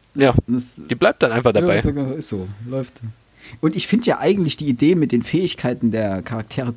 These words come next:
Speaker 2: cool.
Speaker 1: Fand ich auch cool.
Speaker 2: Jasper ist ein, Jasper ist sowieso eigentlich der Charakter, der mit am coolsten ist. Ähm, das kommt am Ende so ein bisschen raus, wenn beschrieben wird, dass er
Speaker 1: Ja.
Speaker 2: eigentlich das übelste Tier ist.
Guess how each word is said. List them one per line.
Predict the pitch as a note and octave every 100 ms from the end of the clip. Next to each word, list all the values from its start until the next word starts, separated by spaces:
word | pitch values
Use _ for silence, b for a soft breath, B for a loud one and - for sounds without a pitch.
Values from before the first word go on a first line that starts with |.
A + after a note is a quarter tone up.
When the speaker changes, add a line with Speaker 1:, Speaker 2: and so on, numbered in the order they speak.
| -
Speaker 2:
cool. | F3+ - - - - - - _ _ - -
Speaker 1:
Fand | - F#3+
ich | E3+
auch | B2 -
cool. | A#2
Speaker 2:
Jasper | C#3+ - - D3+
ist | B2
ein, | A#2+ B2 B B
Jasper | C#3+ F#3 B2+
ist | A2+
sowieso | C3 A#2+ D3+ F2+ A2
eigentlich | B2+ C3
der | C3
Charakter, | - C3+ A#2+ A#2+
der | G2+ G#2
mit | B2
am | A2+ F#2+
coolsten | D3 D3+ G#2
ist. | C#3 - - -
Ähm, | A2 G#2+ G2+
das | G#2
kommt | C#3 A#2+
am | G2
Ende | C#3+ B2+
so |
ein | A#2+
bisschen | A#2+ B2+
raus, | G#2+ B2 B2
wenn | A#2+
beschrieben | A2+ - C3 B2
wird, | A#2+
dass | G#2+ -
er | A2
Speaker 1:
Ja. | B2+
Speaker 2:
eigentlich | B2 B2 -
das | -
übelste | E3 D#3 A#2+ G#2
Tier | - D3 B2+
ist. | F#2 -